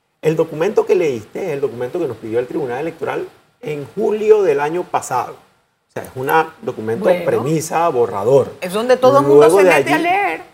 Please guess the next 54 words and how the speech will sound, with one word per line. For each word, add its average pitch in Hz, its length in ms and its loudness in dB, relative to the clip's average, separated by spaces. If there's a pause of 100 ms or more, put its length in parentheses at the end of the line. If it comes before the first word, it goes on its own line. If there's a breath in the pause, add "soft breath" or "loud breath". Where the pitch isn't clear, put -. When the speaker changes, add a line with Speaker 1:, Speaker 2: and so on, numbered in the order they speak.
(100)
Speaker 1:
luego 135 380 4
de 185 80 6
allí 151 340 -2 (160)
tienes 139 200 -4
que 139 100 -12
presentar 120 400 -10
una 165 180 -6
propuesta 120 380 -6
de 135 60 -2
plan 127 260 -4
de 151 80 0
gobierno. 107 520 4 (340 soft breath)
Esa 131 240 -4
propuesta 127 340 -6
de 110 60 -4
plan 107 200 -8
de 127 80 0
gobierno 147 380 2
se - 140 -8
presentará 170 480 -4
una 185 200 -4
vez 143 120 -6
se - 100 -12
inicie 143 340 -2 (300 loud breath)
la 120 220 -4
campaña 113 500 -6
política. - 560 -6
O - 320 -20
sea, 127 140 -2
son 123 200 -4
etapas. 143 600 -2 (200)
No 123 120 -10
puedes 151 240 6
exigirle 147 500 0
a 127 40 4
un 135 120 -2
precandidato 139 640 2
Speaker 2:
Es 156 60 8
Speaker 1:
hoy 349 100 6
Speaker 2:
que 311 100 0
Speaker 1:
que - 60 6
tenga 277 140 4
Speaker 2:
para 233 120 6
Speaker 1:
un - 100 4
plan 240 180 4
de - 80 4
Speaker 2:
poder, 175 60 4
Speaker 1:
gobierno 139 420 4
final. 131 240 -2
Speaker 2:
bueno, 190 240 -2
para 180 280 2
Speaker 1:
Y 190 80 6
el 220 60 12
Speaker 2:
poder - 160 8